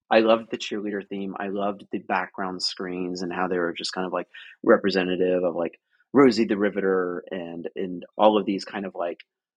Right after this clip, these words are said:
um, pop art, uh, visuals that were in the background. And I loved the kind of, um, the dig at Lady Gaga's Born This Way. It was, and I thought it was, like, a fun nod, a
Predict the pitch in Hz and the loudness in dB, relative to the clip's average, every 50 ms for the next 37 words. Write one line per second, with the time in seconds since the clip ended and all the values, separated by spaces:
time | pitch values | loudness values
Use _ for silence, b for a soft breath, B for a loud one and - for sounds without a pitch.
0 | _ _ _ _ _ - 95 82 82 78 80 80 78 - _ _ _ _ _ - | _ _ _ _ _ -10 -8 -8 -8 -10 -12 -14 -14 -16 _ _ _ _ _ -2
1 | - 120 - - - - - 101 92 92 95 - - - - - _ _ _ _ | 0 2 0 0 0 0 2 4 4 4 2 0 -2 -6 -10 -10 _ _ _ _
2 | _ _ _ _ _ _ _ _ - 87 82 80 80 73 - 101 101 117 107 - | _ _ _ _ _ _ _ _ -4 -4 -2 -2 -2 -4 -4 2 4 4 4 6
3 | 107 104 104 107 104 101 104 104 - - - - _ _ - - - 107 101 98 | 4 2 2 2 2 2 2 0 -2 -4 -6 -10 _ _ -4 -2 0 0 -2 0
4 | 92 - 95 90 87 - - 101 98 98 101 104 104 101 b b b b b b | 0 2 0 0 0 -2 -2 0 0 0 0 0 -2 -6 b b b b b b
5 | _ - 101 98 95 95 92 95 92 95 92 90 95 - 98 - - 98 95 95 | _ 0 2 2 4 4 2 2 0 0 0 -2 -4 -6 -8 -6 -4 -4 -4 -2
6 | 92 90 90 - - _ _ _ _ - 95 90 87 87 87 85 - - _ _ | -4 -6 -8 -10 -16 _ _ _ _ -10 -8 -8 -8 -8 -10 -12 -12 -16 _ _
7 | _ - 92 98 85 - 98 90 90 87 - - - 85 85 82 - - - - | _ -6 -4 -4 -2 0 0 0 2 0 0 0 0 0 0 -2 -4 -6 -10 -20
8 | _ _ _ _ _ _ - 101 104 92 87 92 85 92 80 78 82 87 85 87 | _ _ _ _ _ _ -4 0 2 2 2 4 4 4 4 4 4 2 2 0
9 | 87 - - 87 82 85 87 85 - - 90 85 82 80 82 76 - - _ _ | 0 -2 -2 0 0 -2 -2 -4 -2 -2 0 0 2 0 0 -2 -6 -12 _ _
10 | _ _ _ _ _ - 139 151 175 175 175 - - - - _ - - 233 294 | _ _ _ _ _ 4 4 6 6 6 4 0 -4 -8 -14 _ -4 -2 0 2
11 | 330 339 - 349 349 359 330 320 285 339 320 - - - - - - - 101 98 | 2 2 2 2 2 2 2 2 0 -2 -2 -4 -6 -8 -12 -4 2 2 4 4
12 | 98 98 95 95 95 - - - 107 98 90 85 85 85 85 82 78 - - | 4 2 0 -2 -4 -6 -8 -4 -2 -2 0 0 -2 -4 -4 -4 -4 -6 -8